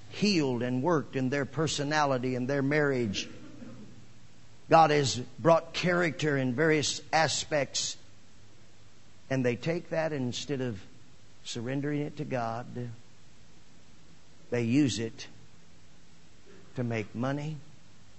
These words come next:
Making money in itself is not evil, but it's no longer available to God.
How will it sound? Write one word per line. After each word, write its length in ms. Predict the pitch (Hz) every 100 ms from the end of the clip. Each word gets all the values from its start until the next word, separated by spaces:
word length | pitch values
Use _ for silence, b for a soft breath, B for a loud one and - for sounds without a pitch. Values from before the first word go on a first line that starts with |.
| - - - - - - -
Making 520 | 104 120 131 135 127
money 320 | 135 143 143
in 80 | 135
itself 500 | 135 - - 131 127
is 140 | 110 127
not 200 | 123 127
evil, 300 | 123 127 131 - - - - - - - - - - - - - - - - - - - - - - - -
but 140 | 127
it's 180 | 113 110
no 200 | 120 143 156
longer 680 | 156 156 156 151 156 160 143 - - - - -
available 720 | 117 117 127 104 104 113 120 104 - - - - - - - - - - - - - - - -
to 40 | 104
God. 420 | 95 98 -